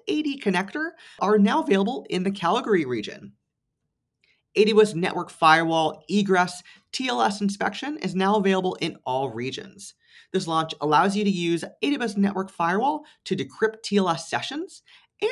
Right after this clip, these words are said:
inspect inbound and outbound V P C traffic without the need to deploy or manage any additional network security infrastructure. Encryption and decryption happen at the same firewall instance natively, so traffic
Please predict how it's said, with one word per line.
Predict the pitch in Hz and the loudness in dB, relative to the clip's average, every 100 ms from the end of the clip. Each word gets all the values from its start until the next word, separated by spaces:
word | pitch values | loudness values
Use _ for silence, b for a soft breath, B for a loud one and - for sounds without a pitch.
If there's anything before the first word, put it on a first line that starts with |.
| 494 | -2
inspect | 262 - 240 233 - | -4 -2 -2 -2 -2
inbound | 196 196 196 190 | 2 4 4 2
and | 190 190 | 0 0
outbound | 123 - 131 131 107 101 | -2 0 -2 -2 -6 -12
V | 120 | -14
P | 120 104 | -12 -14
C | 110 | -14
traffic | 101 - 277 - - - _ _ _ | -10 -4 -4 -4 -10 -12 _ _ _
without | 494 480 392 - | -6 0 0 2
the | 214 | 2
need | 185 170 | 2 2
to | 160 | -2
deploy | - - - 233 233 - B B - | -4 -6 -2 0 0 -2 B B -6
or | 143 | -2
manage | 127 127 127 - | 0 0 -4 -2
any | 185 202 | 2 4
additional | 170 156 156 151 | 2 0 -4 -4
network | 127 117 104 110 - | -6 -6 -6 -6 -8
security | 104 - - - - | -14 -12 -14 -12 -12
infrastructure. | 131 113 - 80 - - - _ _ b b b b 135 | -10 -10 -10 -12 -14 -18 -18 _ _ b b b b -12
Encryption | - 123 - 117 - - | -8 -8 -6 -8 -10 -4
and | 156 330 | -4 -2
decryption | 339 - 190 - 247 - | -4 -4 -4 -2 -6 -6
happen | - 165 180 165 | -6 -4 -2 -6
at | 156 | -6
the | |
same | 123 - - 160 190 220 - | -10 -8 -4 0 0 -2 -4
firewall | _ - 147 147 147 - | _ 2 4 4 2 0
instance | 123 - 95 - - | -8 -10 -14 -16 -8
natively, | 156 247 311 320 330 330 b b b | -4 -2 -2 -4 -8 -10 b b b
so | 220 | 2
traffic | 214 202 196 202 | 4 2 0 0